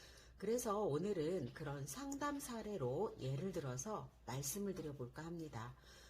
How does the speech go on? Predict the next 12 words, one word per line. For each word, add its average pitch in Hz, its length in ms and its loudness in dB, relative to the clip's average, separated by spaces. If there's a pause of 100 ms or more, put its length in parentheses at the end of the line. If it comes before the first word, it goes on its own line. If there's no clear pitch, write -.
자, 131 160 0
사법계, 240 840 2
법조계에 185 880 2
아주 147 640 -2 (540)
유망한 160 680 2
사주로 190 680 2
말씀을 151 460 0
드려봅니다. 139 880 -2 (500)
자, 110 220 -2
정화의 196 880 4
미토 135 540 0
정미년, 160 880 0